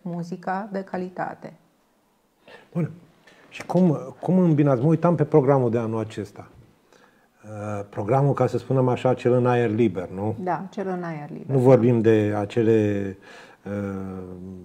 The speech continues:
Speaker 2: știu eu, recitaluri.
Speaker 1: Recitaluri, uh,
Speaker 2: Uh,
Speaker 1: indoor, de la
Speaker 2: indoor.
Speaker 1: ca-, uh, da, de la Consiliul Județean.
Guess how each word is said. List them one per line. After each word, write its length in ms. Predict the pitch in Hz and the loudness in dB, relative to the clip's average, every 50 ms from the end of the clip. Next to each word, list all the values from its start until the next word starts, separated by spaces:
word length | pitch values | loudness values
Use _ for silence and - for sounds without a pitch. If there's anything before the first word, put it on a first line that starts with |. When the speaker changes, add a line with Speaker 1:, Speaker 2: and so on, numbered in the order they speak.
| 87 87 87 87 90 95 | -20 -20 -20 -20 -20 -20
Speaker 2:
știu 260 | 98 - - - 117 | -20 -10 -2 2 4
eu, 140 | 113 113 113 | 4 4 4
recitaluri. 600 | 101 101 95 - - - - 117 123 127 120 110 110 | 4 2 -2 -6 -8 -6 0 2 4 4 6 4 4
Speaker 1:
Recitaluri, 720 | 104 101 98 98 101 98 98 90 87 - 170 170 175 175 | 2 2 0 0 -2 -2 0 -2 -2 -2 -4 -6 -6 -6
uh, 480 | 175 180 175 175 170 170 170 170 170 170 | -6 -4 -4 -4 -2 -2 -2 -2 -2 -2
Speaker 2:
Uh, 60 | 170 | -4
Speaker 1:
indoor, 380 | 170 165 160 156 156 147 151 | -4 -4 -4 -6 -6 -8 -8
de 120 | 151 156 160 | -8 -8 -8
la 80 | 156 - | -6 -4
Speaker 2:
indoor. 200 | 120 120 - - | -2 0 0 0
Speaker 1:
ca-, 420 | - - 170 170 160 160 160 160 160 | -2 -2 -4 -6 -6 -6 -8 -8 -8
uh, 80 | 160 | -8
da, 240 | 156 156 151 156 165 160 | -8 -10 -10 -10 -12 -12
de 60 | 165 160 | -14 -12
la 540 | 156 151 156 160 165 165 165 - - - - 180 - 185 _ _ _ _ _ _ _ _ - | -12 -10 -10 -10 -12 -12 -14 -14 -16 -16 -18 -20 -20 -20 _ _ _ _ _ _ _ _ -14
Consiliul 380 | 175 170 170 - 160 151 151 | -12 -12 -10 -10 -10 -10 -10
Județean. 520 | 151 151 147 147 139 143 - - - - | -12 -14 -14 -14 -14 -14 -16 -18 -18 -18